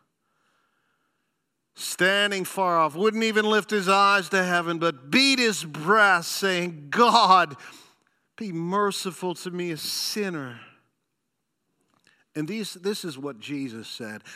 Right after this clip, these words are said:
having witnesses these, these two prayers. This man who is proud and arrogant and loud. You think God heard his prayer? I guarantee God heard his prayer.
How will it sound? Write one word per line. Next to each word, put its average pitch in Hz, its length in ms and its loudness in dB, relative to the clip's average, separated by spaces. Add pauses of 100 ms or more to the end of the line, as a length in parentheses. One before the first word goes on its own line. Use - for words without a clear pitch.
having 170 300 -4
witnesses 156 680 -6
these, 143 260 -8
these 151 240 -10
two - 180 -10
prayers. 107 1160 -12 (600)
This 151 200 -12
man 151 420 -4
who 143 140 -6
is 127 120 -10 (120)
proud 110 800 -2 (800)
and - 180 -20
arrogant 156 720 2
and 143 100 -6
loud. 139 1080 4 (1800)
You 143 100 -4
think 180 140 -2
God 196 280 6
heard 202 200 4
his 196 140 -2
prayer? 208 540 2
I 147 120 -2
guarantee 185 800 2
God 151 320 4
heard 151 260 2
his 123 140 -8
prayer. 117 640 -2